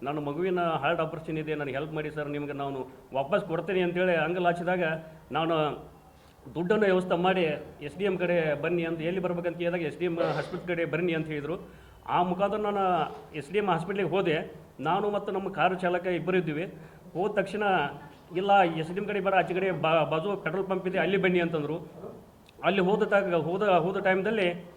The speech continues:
ನಮ್ಮ ಡ್ರೈವರ್ನ ತ-, ತಳ್ಳಿ ಹೋಗೋದು. ಆಮೇಲೆ ಎರಡು ರಿಕ್ಷಾ ಮತ್ತು ಎರಡು ಸ್ಕೂಟಿಗಳು ಬಂದವು.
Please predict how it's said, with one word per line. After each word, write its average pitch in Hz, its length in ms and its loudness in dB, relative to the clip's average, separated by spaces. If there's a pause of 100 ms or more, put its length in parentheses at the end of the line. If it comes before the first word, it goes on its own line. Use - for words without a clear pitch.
(360)
ನಮ್ಮ 175 220 -2
ಡ್ರೈವರ್ನ 180 480 2 (140)
ತ-, 180 380 6
ತಳ್ಳಿ 196 160 4
ಹೋಗೋದು. 196 420 2
ಆಮೇಲೆ 208 280 2
ಎರಡು 180 300 4
ರಿಕ್ಷಾ 175 320 4
ಮತ್ತು 214 300 -2
ಎರಡು 190 180 2
ಸ್ಕೂಟಿಗಳು 190 420 0
ಬಂದವು. 147 280 -2